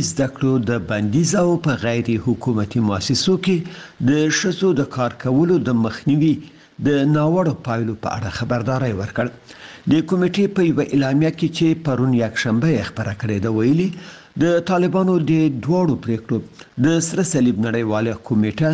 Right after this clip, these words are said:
سخته اندېښمنه کړې ده. سور صلیب زیاتوي، له زده کړو د نجونو محرومول او په کورنیو او نړیوالو ناحکومتي مؤسسو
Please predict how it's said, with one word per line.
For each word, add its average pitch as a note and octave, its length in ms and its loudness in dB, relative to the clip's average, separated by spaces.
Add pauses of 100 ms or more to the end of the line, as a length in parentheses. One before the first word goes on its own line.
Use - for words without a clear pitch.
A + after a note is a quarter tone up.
(120)
سخته G#2+ 400 -4
اندېښمنه G#2 500 -2 (100)
کړې A#2+ 260 2
ده. A2 80 -2 (640)
سور C#3 220 2
صلیب A#2 380 0
زیاتوي، C3+ 460 0 (460)
له D3 160 4
زده A2+ 180 -2 (120)
کړو D3+ 180 0 (160)
د C3 140 0
نجونو C3+ 420 0
محرومول B2 640 0 (140)
او E3+ 180 2 (160)
په C3+ 220 -2
کورنیو C#3+ 600 2
او F3 40 0 (140)
نړیوالو A#2 580 2
ناحکومتي G#2+ 760 0
مؤسسو G#2 440 0